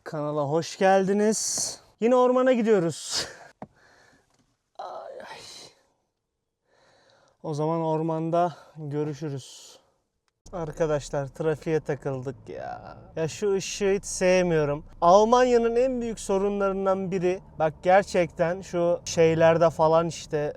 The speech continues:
tadilat vesaire, hani yol çalışması gibi durumlar gerçekten çok gereksiz uzun sürüyor.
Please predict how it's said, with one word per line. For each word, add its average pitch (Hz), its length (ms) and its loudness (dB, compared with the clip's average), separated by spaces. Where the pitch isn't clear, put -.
tadilat 180 680 6
vesaire, 175 540 6
hani 165 180 2
yol 170 180 6
çalışması 165 680 -4
gibi 160 320 -6
durumlar 165 480 0
gerçekten 170 540 -2
çok 160 280 -10
gereksiz 156 460 -2
uzun 143 240 -6
sürüyor. 135 540 -6